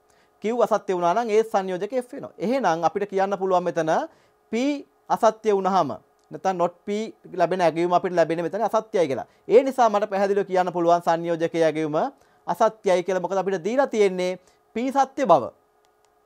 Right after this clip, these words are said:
අපිට දීලා තියෙන්නේ P සත්‍ය බව. P සත්‍ය නම්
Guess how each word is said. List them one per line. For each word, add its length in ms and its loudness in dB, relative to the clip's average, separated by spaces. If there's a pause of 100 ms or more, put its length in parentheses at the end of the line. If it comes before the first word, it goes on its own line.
(340)
අපිට 260 -4
දීලා 240 0
තියෙන්නේ 300 -2 (320)
P 200 -2
සත්‍ය 360 0
බව. 120 2 (160)
P 200 -2
සත්‍ය 320 2
නම් 180 4